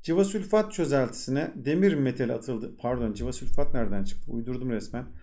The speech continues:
Sülfürik asit çözeltisine demir metali atıldığında hidrojen gazı açığa çıkar demiş. Doğru arkadaşlar. Aktif bir metal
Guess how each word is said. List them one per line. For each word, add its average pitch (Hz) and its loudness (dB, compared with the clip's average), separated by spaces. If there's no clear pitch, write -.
Sülfürik 190 -2
asit 147 0
çözeltisine 143 0
demir 156 0
metali 143 -2
atıldığında 104 -4
hidrojen 190 2
gazı 156 0
açığa 143 0
çıkar 113 -2
demiş. 147 -8
Doğru 190 4
arkadaşlar. 117 -2
Aktif 185 -4
bir 139 2
metal 151 0